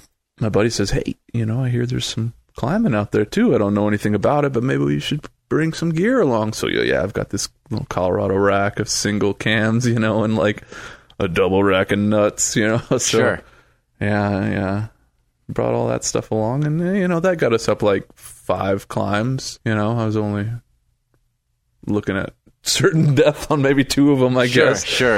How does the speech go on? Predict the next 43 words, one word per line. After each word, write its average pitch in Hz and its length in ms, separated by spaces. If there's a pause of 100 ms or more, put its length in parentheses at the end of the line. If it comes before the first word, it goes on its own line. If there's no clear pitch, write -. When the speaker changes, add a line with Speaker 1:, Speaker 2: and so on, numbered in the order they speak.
(120)
Speaker 1:
But 165 120
Speaker 2:
yeah. 202 120
Speaker 1:
yeah, 139 60
you 143 160
know, 135 160
we, 139 300
uh, - 280
we, 131 200
we 123 180
did 101 180
what 92 100
we 82 80
could. 107 380
Speaker 2:
Right. 95 240
Speaker 1:
And, - 120
and 104 140
then 104 100
after 104 220
that, 104 140
we 104 100
just 104 200
went 107 140
bouldering. 120 540
Speaker 2:
I - 40
mean, 107 120
one 131 140
of 127 80
the 117 80
things 113 280
that 104 100
you're 113 440 (400)
known 117 380
for 95 640
is 104 400
developing 104 580
a 95 60
lot 95 220
of 92 60
the, - 400
of 95 160
the 92 80
bouldering 92 440
around 87 520